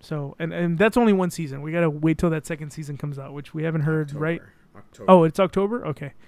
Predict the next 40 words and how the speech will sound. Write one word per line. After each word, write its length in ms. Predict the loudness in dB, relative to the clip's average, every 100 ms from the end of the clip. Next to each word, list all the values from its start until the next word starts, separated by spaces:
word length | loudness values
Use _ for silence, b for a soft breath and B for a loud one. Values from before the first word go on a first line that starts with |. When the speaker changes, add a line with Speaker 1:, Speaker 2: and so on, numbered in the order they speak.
| _ -20
Speaker 2:
Mm-hmm. 420 | -20 -20 -20 -14
Speaker 1:
Good. 400 | -8 -6 -8 -12 -20 -20 -20 -20 _ _ -20 -10
Speaker 2:
Yeah. 80 |
Speaker 1:
But 80 | -4
yeah, 100 | -2
that's 260 | -2 -6 -8
Speaker 2:
Um, 80 | -18 -20
I 120 | -4
Speaker 1:
that, 240 | 0 2 2
and 180 | 0
then, 160 | 2 2
like, 300 | 0 -2 -6 -16
the, 400 | -6 -2 0 -2 -8 _ _ -8
I, 160 | -4 -4 -2
I, 200 | -2 -2
I 100 | -4
started 280 | -4 -4 -2
watching, 460 | -2 -2 0 -2 -2
um, 360 | -4 -4 -8 -14 b b -12
The 80 |
Time 180 | -6 -2
I 60 | -2
Got 160 | -2
Re-, 220 | -4 -6 -6
Re-, 300 | -6 -6 -8
uh, 160 | -10 -8
Reincarnated 540 | -6 -8 -8 -8 -8
as 140 | -8 -8
a 60 |
Slime 440 | -8 -2 0 0 -2
season 220 | -4 -6
two, 480 | -2 -2 0 -2 -4 B B B B -10
and, 520 | -4 -4 -4 -4 -6
um, 400 | -6 -6 -6 -8 -6
I'm, 120 | -6
like, 140 | -6
four 260 | -6 -2 0
episodes 360 | -2 -2 -2
into 180 | -2 -4
that, 240 | -6 -10